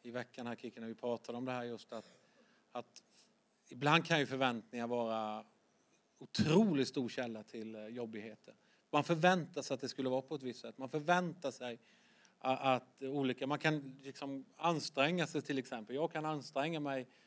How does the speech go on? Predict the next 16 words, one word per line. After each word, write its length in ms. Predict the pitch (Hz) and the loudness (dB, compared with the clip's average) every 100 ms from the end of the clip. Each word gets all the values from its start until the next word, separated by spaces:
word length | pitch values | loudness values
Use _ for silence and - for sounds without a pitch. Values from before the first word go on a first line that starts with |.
| _ _ | _ _
i 100 | 147 | -2
vår 200 | 139 127 | 0 0
relation 540 | 127 127 139 131 123 | 2 0 0 0 2
och, 220 | 123 123 139 | 2 4 8
och 220 | 143 - | 8 8
tänka 360 | 156 135 131 | 4 4 0
att 100 | 123 | -2
det 80 | - | -4
här 400 | 143 147 175 127 | -6 -4 -4 -4
kommer 240 | - 120 117 | -6 -8 -6
Kiki 260 | 123 117 | -6 -6
bli 120 | 110 | -8
glad 260 | 113 110 101 - | -6 -6 -8 -16
för. 100 | 113 _ _ _ _ _ _ _ _ _ | -20 _ _ _ _ _ _ _ _ _
Och 160 | 139 123 | -8 0
så, 280 | 131 123 | 2 2